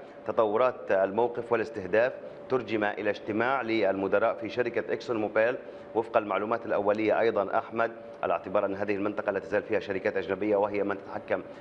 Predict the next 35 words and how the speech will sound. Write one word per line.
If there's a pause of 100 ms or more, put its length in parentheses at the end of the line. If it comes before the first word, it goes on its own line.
(120)
بالمعلومات
والتسريبات
وتنسق
مع
اللجنة
الأمنية (300)
في
الحكومة،
مع،
في
الحكومة
المحلية
بمحافظة
البصرة، (340)
فإن
الشركة، (180)
آه، (100)
تنسق
الآن
مع
مطار
البصرة (260)
لإجلاء
واحد
وعشرين (400)
من (120)
موظفيها.
أغلب،
آه،
الموظفين
الأجانب
هم
من
الجنسية
الأمريكية